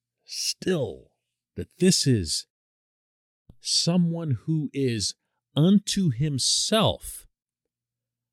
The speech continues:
a wonderful story. Yeah, Troy Crosby made it to the N H L, goaltender for the Canadiens. But it's not as if Sid came from some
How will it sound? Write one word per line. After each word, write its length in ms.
a 100
wonderful 640
story. 640
Yeah, 400
Troy 300
Crosby 640
made 200
it 80
to 80
the 160
N 100
H 240
L, 260
goaltender 540
for 100
the 120
Canadiens. 680
But 100
it's 160
not 220
as 180
if 240
Sid 480
came 320
from 220
some 460